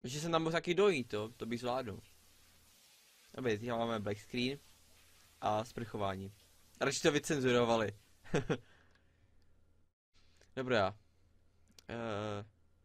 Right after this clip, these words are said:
jo, takže ten návštěvní,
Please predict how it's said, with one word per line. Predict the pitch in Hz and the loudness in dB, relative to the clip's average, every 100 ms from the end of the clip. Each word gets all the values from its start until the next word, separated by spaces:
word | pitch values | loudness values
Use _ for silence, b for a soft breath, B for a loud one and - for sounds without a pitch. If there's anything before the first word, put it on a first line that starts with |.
| _ _ _ _ _ _ _ 110 | _ _ _ _ _ _ _ 0
jo, | 113 | 2
takže | 120 139 120 | 0 2 2
ten | 117 120 | 2 0
návštěvní, | 113 113 123 120 120 113 110 | 0 0 -6 -6 -4 -4 -6